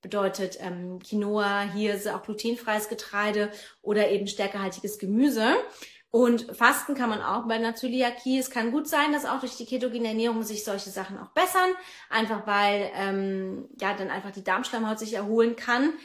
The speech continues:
Ähm, aber ketogene Ernährung ist eigentlich, was man fast automatisch macht, wenn man eben Zöliakie hat, außer man isst jetzt ganz viele glutenfreie Alternativen. Da ist dann eben oft auch Reismehl drin oder sowas. Das ist dann natürlich nicht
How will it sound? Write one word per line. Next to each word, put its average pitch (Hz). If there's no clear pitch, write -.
Ähm, 208
aber 196
ketogene 214
Ernährung 214
ist 208
eigentlich, 202
was 214
man 208
fast 202
automatisch 208
macht, 247
wenn 233
man 226
eben 220
Zöliakie 214
hat, 247
außer 220
man 202
isst 220
jetzt 208
ganz 208
viele 196
glutenfreie 208
Alternativen. 262
Da 208
ist 214
dann 190
eben 185
oft -
auch -
Reismehl 202
drin 208
oder 226
sowas. 269
Das 208
ist 190
dann 196
natürlich 190
nicht 285